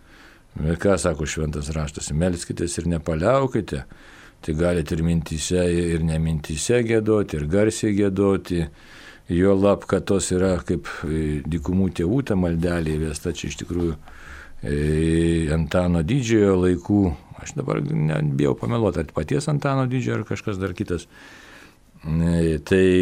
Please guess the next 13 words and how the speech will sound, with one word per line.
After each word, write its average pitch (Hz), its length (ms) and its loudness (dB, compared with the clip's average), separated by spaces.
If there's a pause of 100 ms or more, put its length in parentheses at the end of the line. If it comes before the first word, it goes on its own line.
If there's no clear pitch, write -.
(260)
„Viešpatie 90 560 0
Jėzau, 87 320 4
pasigailėk 82 640 0
manęs.“ 69 320 -6
Iš - 140 -8
tikrųjų, 98 160 -4
ten 92 140 2
buvo 90 180 2
labai 95 180 2
trumpa 98 320 2
forma. 71 320 -2
Paskui 92 380 -2
jau 90 160 0